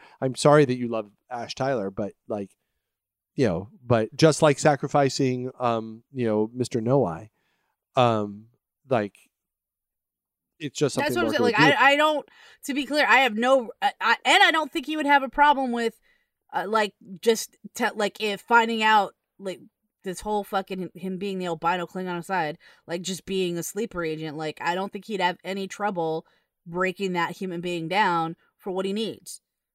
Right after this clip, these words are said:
Speaker 2: Um, and I, and I still think that would be compelling, you know, because she obviously cares for this person. And, like, he, like,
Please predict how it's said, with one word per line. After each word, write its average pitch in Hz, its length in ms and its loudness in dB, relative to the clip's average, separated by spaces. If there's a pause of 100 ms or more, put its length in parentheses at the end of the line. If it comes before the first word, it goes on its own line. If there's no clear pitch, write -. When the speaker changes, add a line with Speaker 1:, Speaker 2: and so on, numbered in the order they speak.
(120)
Speaker 2:
Um, 170 200 4
and 180 140 0
I, 175 240 0
and 190 100 -2
I 185 80 0
still 190 220 -4
think 226 200 -6
that 214 220 4
would 185 120 -4
be 190 100 -4
compelling, 165 560 -8
you 170 100 -6
know, 151 80 -4
because 156 220 -10
she - 140 -4
obviously 165 420 -2
cares 196 260 -6
for 180 120 -12
this 156 160 -10
person. 151 440 -12 (340)
And, 165 180 -6
like, 170 260 -4
he, 202 240 -8 (260)
like, 185 200 0